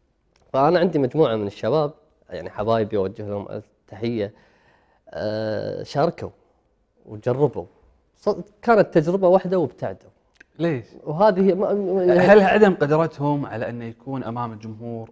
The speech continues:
Speaker 2: أو أن المسرح النوع الأكاديمي محتاج فنان يقف يعني على المسرح ولا يحتاج فنان؟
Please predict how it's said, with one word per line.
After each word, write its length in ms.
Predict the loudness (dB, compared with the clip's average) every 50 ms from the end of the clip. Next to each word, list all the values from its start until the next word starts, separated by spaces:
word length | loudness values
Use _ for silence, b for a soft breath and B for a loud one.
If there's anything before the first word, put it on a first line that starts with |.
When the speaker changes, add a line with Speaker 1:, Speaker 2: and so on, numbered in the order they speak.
| _ -16
Speaker 2:
أو 180 | -16 -12 -12
أن 460 | -12 -12 -12 -12 -12 -12 -12 -12 -14 -16 _ _ _ _ _ _ b b b b b b b
المسرح 300 | -6 -6 -6 -6 -10 -12
النوع 200 | -10 -10 -10 -10
الأكاديمي 440 | -10 -12 -14 -16 -16 -16 -14 -12 -14
محتاج 460 | -14 -16 _ -8 -6 -4 -4 -4 -6 -10 -14 -20 _ _ _ _ _ _ _
فنان 380 | -20 -18 -16 -14 -12 -12 -14 -14 _ _ _ -16
يقف 340 | -16 -16 -16 -18 -20 _ _ _ _ _ _ _ _ _
يعني 120 | -20 -20
على 120 | -20 -20 -20
المسرح 420 | -20 -20 -20 -20 -20 -20 -20 _ _ _ _ _ _ _ _ _ -2
ولا 140 | 0 2 2
يحتاج 400 | 2 0 -2 -8 -10 -10 -10 -10 -12 _ _ _ _ _ _ _
فنان؟ 300 | -20 -18 -16 -16 -18 -18